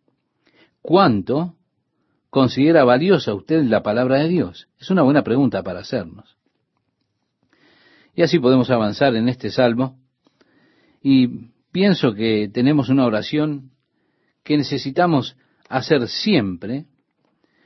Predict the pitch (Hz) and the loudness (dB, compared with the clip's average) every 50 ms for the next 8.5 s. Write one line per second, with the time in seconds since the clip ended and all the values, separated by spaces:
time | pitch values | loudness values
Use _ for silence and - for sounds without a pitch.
0 | _ _ _ _ _ _ - 135 135 135 135 143 151 170 180 180 - - 147 156 | _ _ _ _ _ _ -2 2 2 4 4 4 4 4 2 0 -4 -2 -2 0
1 | 160 147 147 139 131 113 117 107 113 113 120 127 123 123 - - _ _ _ _ | 0 0 -2 -2 -2 -2 -2 -2 0 2 4 4 2 2 -2 -10 _ _ _ _
2 | _ - 127 120 123 120 - - 123 113 - - 120 131 135 135 196 143 104 87 | _ -10 -6 -4 -4 -4 -4 -4 -8 -8 -8 -8 -8 -6 2 4 4 4 4 2
3 | 87 - - - - _ _ _ _ _ _ _ _ _ _ _ _ _ _ _ | -4 -12 -18 -20 -20 _ _ _ _ _ _ _ _ _ _ _ _ _ _ _
4 | _ _ _ _ _ _ _ _ _ _ _ _ _ _ _ _ _ - 143 139 | _ _ _ _ _ _ _ _ _ _ _ _ _ _ _ _ _ -6 -6 -6
5 | 135 - 143 127 123 113 104 - _ - 135 131 120 113 113 - - 143 147 151 | -2 2 2 2 2 2 -2 -6 _ -6 -4 -2 -2 -2 -2 -2 -2 0 2 2
6 | 156 135 123 - 117 107 101 98 92 92 90 95 107 _ _ _ _ _ _ _ | 2 0 -4 -4 -4 -4 -4 -4 -6 -10 -14 -20 -20 _ _ _ _ _ _ _
7 | _ _ _ _ _ _ _ _ - 143 143 - - 123 117 110 104 101 95 87 | _ _ _ _ _ _ _ _ -6 -4 -4 -2 -2 -2 0 0 -2 -4 -6 -8
8 | 113 110 110 110 110 117 120 123 127 113 | -10 -6 -4 -2 -2 -2 -2 -2 -2 -4